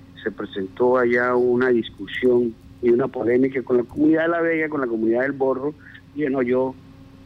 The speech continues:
no vuelvo más a estas reuniones acá". Algo, no sé si tendrán razón, me parece que ellos tenían sus puntos de vista, los señores veedores que coadyuvaron mi Acción Popular, ¿sí?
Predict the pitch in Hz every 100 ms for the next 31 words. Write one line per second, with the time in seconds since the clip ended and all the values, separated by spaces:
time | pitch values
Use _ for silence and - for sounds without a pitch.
0 | - 120 120 127 127 123 127 127 123 123
1 | 139 104 98 113 131 135 165 - - -
2 | - - - - - - - - - -
3 | - - - - - - - - - -
4 | 240 240 269 269 269 254 240 190 190 185
5 | - 202 247 214 - 156 135 127 131 147
6 | 156 151 - 139 139 - - - 131 127
7 | 120 120 165 - 123 120 147 - 123 123
8 | 127 147 - 147 139 151 139 104 101 -
9 | 139 - - - - - - - - 117
10 | 117 113 139 147 127 123 139 135 131 127
11 | 120 110 107 117 135 143 113 - 127 127
12 | 127 131 160 - - - - - - -
13 | - - - - - - 156 175